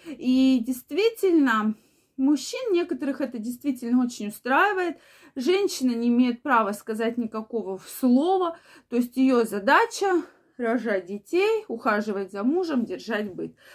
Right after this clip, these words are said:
Вот, то есть такие отношения есть, есть и на сегодняшний день, и во многих документальных фильмах мы активно это можем с вами посмотреть.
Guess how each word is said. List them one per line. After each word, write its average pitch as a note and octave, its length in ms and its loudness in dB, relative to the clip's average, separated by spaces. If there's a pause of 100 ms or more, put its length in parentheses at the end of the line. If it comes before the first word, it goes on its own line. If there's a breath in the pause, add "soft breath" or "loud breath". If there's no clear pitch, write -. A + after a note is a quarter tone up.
(260 loud breath)
Вот, A#3 340 0
то F#3 60 -6
есть - 180 -6
такие G4 500 2
отношения C4+ 680 2
есть, B3+ 520 0
есть C4 280 -2
и A3+ 40 -6
на A3+ 120 -6
сегодняшний G3 800 -6
день, D4+ 300 0 (260 loud breath)
и A#3+ 80 -6
во A#3 100 0
многих B3 360 2
документальных A#3+ 760 0
фильмах F#4+ 440 0
мы D#4 200 2
активно C4+ 420 -2
это A#3+ 220 -4
можем G#3+ 340 -2
с - 100 -10
вами A3 360 -4 (160)
посмотреть. A3 720 -4